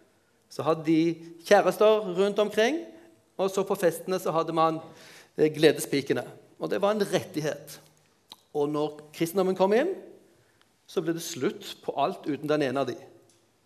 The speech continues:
Det er en kjempetøff ting å forholde seg til for menn. Kanskje det er også en av grunnene til at det er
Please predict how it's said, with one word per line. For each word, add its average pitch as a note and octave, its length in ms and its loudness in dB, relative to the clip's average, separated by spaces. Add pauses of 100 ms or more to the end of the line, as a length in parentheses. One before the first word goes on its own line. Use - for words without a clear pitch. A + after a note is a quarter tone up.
(1600)
Det F#3+ 160 4
er G#3+ 100 0 (380)
en C3+ 100 -8
kjempetøff - 1080 -8 (260)
ting C#3 320 0 (560)
å C#3+ 60 -4
forholde C3+ 240 2
seg C3 120 -4
til B2+ 120 -4
for C3 100 -2
menn. A#2+ 320 -4 (540)
Kanskje A3 380 -2
det D#3+ 100 6
er D3+ 80 4
også E3 260 2
en D3+ 160 4
av D#3 80 4
grunnene C3+ 400 0
til C#3+ 240 0
at C#3 80 -4
det D3+ 140 -2
er C3 180 0